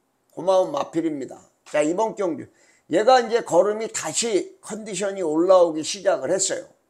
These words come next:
음, 컨디션이 다시 올라오기 시작을 한 이 번 마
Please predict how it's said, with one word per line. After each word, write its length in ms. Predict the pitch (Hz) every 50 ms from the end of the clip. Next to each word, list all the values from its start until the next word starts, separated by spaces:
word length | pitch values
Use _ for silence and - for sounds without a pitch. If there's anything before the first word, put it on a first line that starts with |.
| _ _ _
음, 220 | - - - _ _ _ _ -
컨디션이 480 | - 214 220 190 180 180 190 180 165
다시 220 | - 139 143 143 156
올라오기 500 | 139 139 143 151 160 151 147 135 127 117
시작을 400 | - - 135 160 147 131 131 147
한 340 | 170 180 165 156 - _ _ _ _ _ _ _ _ _ _
이 220 | - 139 170 208 196
번 240 | 196 208 208 208
마 240 | 208 226 233 240 226